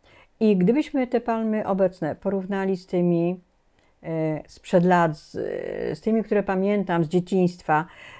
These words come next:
no to tamte były skromne, bardzo skromne. Y, były w nich bazie przede wszystkim trawy, niekoniecznie kolorowe, takie, jakie kto zerwał i ususzył. Były również borówki.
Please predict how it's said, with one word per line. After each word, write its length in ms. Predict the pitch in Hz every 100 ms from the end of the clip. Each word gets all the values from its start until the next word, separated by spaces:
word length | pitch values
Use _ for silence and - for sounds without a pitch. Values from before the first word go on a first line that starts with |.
| _
no 100 | 233
to 120 | 294
tamte 340 | 294 262 254 247
były 260 | 226 226
skromne, 640 | 226 - 170 139 135 - - _ _ _
bardzo 520 | 185 185 226 214 196
skromne. 640 | 180 - 160 139 139 135 - _ - - - - _ -
Y, 360 | 196 196 196 -
były 420 | 190 185 240 254
w 120 | 202
nich 180 | 185 175
bazie 400 | 160 151 143 143
przede 240 | - 202
wszystkim 580 | 202 - 135 - - 101 - _ _ _ _ _ _ _ -
trawy, 560 | 220 196 156 139 139 156 _ -
niekoniecznie 680 | 233 240 233 220 202 185
kolorowe, 600 | - 170 165 165 147 143
takie, 300 | - 262 254
jakie 380 | 254 226 220 214
kto 300 | 214 - 220
zerwał 500 | 185 208 190 190 185
i 120 | 185 180
ususzył. 800 | 185 175 165 - - 135 139 226 _ _ _ - - - - - _ _ _ _
Były 800 | 170 147 208 208 170 143 135 123 151 _ -
również 600 | 143 131 117 151 190 202
borówki. 640 | 214 202 190 - - -